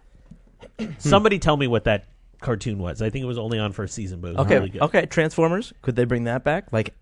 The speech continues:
Speaker 1: Transformers has been rebooted, like, eight times.
Speaker 2: No, no, no. Bring back the O G.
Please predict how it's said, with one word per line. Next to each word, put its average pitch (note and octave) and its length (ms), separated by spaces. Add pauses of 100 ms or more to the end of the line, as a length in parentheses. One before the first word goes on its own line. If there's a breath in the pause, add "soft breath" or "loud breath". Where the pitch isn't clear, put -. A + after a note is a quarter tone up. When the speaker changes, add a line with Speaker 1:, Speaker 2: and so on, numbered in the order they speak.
Speaker 1:
Transformers F#3+ 460
has D#3+ 80
been C#3+ 180
rebooted, C3 480
like, G2 220
eight A2 180
times. - 180
Speaker 2:
No, D#3+ 60
no, F3+ 80
no. F3+ 140
Bring D3+ 200
back E3+ 160
the F3 80
O E3 160
G. D3 280